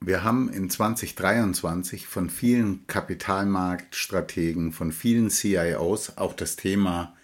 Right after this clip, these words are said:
China ganz anders beleuchtet bekommen als in den Jahren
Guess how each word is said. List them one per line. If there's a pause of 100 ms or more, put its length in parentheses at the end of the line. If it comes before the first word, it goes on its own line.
(260)
China (680)
ganz
anders
beleuchtet
bekommen (400)
als
in
den
Jahren